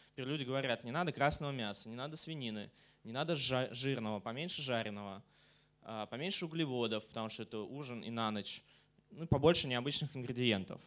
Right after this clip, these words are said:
Вот. Как бы, ну, тоже понятные тренды. Щас, в принципе, люди стараются следить за своим питанием, заботиться о своем здоровье и так далее. А,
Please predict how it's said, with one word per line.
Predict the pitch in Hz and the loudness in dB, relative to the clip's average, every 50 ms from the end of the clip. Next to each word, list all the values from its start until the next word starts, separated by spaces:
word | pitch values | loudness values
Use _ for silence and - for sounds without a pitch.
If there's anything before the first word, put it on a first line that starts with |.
| - - - _ _ - | -20 -20 -20 _ _ -10
Вот. | - 113 117 113 104 95 - - _ - - - _ _ _ _ _ _ _ _ _ | -6 -2 0 0 0 0 -2 -12 _ -20 -20 -20 _ _ _ _ _ _ _ _ _
Как | - 135 123 | -8 -8 -6
бы, | 113 120 | -6 -4
ну, | 127 170 196 175 123 98 | -2 -2 -2 -2 -2 -4
тоже | 98 - 170 165 151 | -2 0 0 0 0
понятные | - - 135 151 147 139 - 127 117 | -2 -2 2 2 2 2 0 -6 -6
тренды. | - 151 185 226 226 156 | -4 -2 -2 0 0 0
Щас, | 127 - 135 127 - - | 2 4 4 4 2 2
в | |
принципе, | - - 147 160 - - 123 117 104 107 | -2 -2 -2 -2 -2 -2 -4 -6 -6 -6
люди | - 117 131 135 127 | -4 -4 -4 -2 -4
стараются | 117 - 123 123 135 131 120 113 - 117 | -4 -4 0 2 2 2 2 0 -2 -8
следить | - - 127 127 131 117 | -6 -6 -6 -6 -6 -6
за | 117 | -6
своим | 110 - 123 113 | -6 -6 -6 -6
питанием, | 110 - - 165 190 220 214 196 165 143 | -6 -6 -4 -4 -2 0 0 0 0 -2
заботиться | 131 117 113 120 127 123 143 143 - 139 | -4 -8 -6 -4 0 0 0 0 0 -2
о | 117 | -4
своем | - - 123 117 | -4 -4 -8 -10
здоровье | 107 107 117 113 135 175 196 175 165 139 120 110 120 131 - - - - - _ - - | -10 -8 -6 -6 -4 -2 -2 0 2 2 2 2 0 -4 -10 -20 -20 -20 -20 _ -14 -8
и | - 117 | -4 2
так | - 127 120 | 2 4 8
далее. | 120 113 104 98 95 - - - - - - - - - - - 190 190 - | 10 10 10 8 6 2 0 -4 -8 -8 -8 -8 -8 -8 -6 -6 -4 -2 0
А, | 107 107 101 98 101 98 98 101 | 0 2 2 2 2 2 2 0